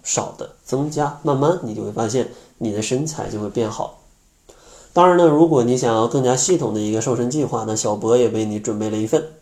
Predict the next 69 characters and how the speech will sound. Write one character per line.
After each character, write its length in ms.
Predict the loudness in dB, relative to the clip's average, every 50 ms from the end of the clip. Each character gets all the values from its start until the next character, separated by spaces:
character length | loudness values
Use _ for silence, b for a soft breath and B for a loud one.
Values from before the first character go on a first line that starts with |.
| -20 b b b b b
这 140 | -2 0 0
里 60 | 0
面 140 | 0 0 0
包 220 | 2 4 4 4
含 280 | 2 0 -2 -2 -2 -2
减 200 | -2 -2 -4 -2
肥 140 | -2 -4 -2
的 80 | -2
饮 200 | -2 -2 -2 -2
食、 280 | -2 -4 -4 -4 -4 -2
运 340 | -2 -2 -2 -2 -2 -2 0
动、 300 | 0 0 0 0 -4 B B B B B B B _
心 460 | -6 -4 -2 0 2 2 2 2 0
理， 240 | -2 -4 -6 -8 -10
还 240 | -10 -6 -4 -2
有 80 | -2 0
暴 180 | 0 2 2 2
饮 100 | 0 0
暴 140 | -2 -2
食 140 | -2 -4 -6
之 100 | -6 -4
后 140 | -4 -4 -4
怎 100 | -4 -6
么 100 | -8 -8
处 300 | -8 -6 -4 -2 -2 -2
理、 240 | -2 -4 -6 -10 -16 -20 _
怎 140 | -6 -6 -6
么 100 | -6 -6
制 140 | -6 -4
定 160 | -4 -4 -2 -4
减 180 | -4 -6 -6
肥 80 | -6 -8
计 160 | -6 -4 -4
划 160 | -2 -2 -4
等 220 | -2 -2 -2 -2 -2
等 140 | -2 -4
的 80 | -4 -4
内 140 | -2 0 0
容。 220 | 2 0 0 -2 -6 -16 -20 B B B B B B B B B B
想 160 | 0 4 6
要 60 | 8
领 160 | 8 8 6 4
取 140 | 2 2
这 120 | 4 4 4
份 200 | 4 2 2 2
非 100 | 4 4
常 140 | 4 2 2
详 240 | 2 0 0 0
细 160 | 0 0 0 0
的 100 | 0 0
瘦 160 | 0 0 0
身 140 | 0 0 0
计 120 | -2 -2
划， 220 | 0 2 2 2
大 160 | 2 0 0 0
家 160 | 0 0 0
也 100 | 0 -2
可 140 | -2 -2 -4
以 80 | -4
关 240 | -2 -2 -2 -2 -2
注 100 | -2 -2
公 200 | -2 -2 -2 0
众 120 | 0 0
号， 380 | 0 0 -2 -2 -2 -4 -10 -20 _ _ _ _ b b b b b b b b 0
搜 160 | 4 4 6
索 160 | 6 4 4 4
“窈 160 | 4 2 2
窕 200 | 2 0 -4 -2
会”， 280 | 0 -2 -2 -2 -4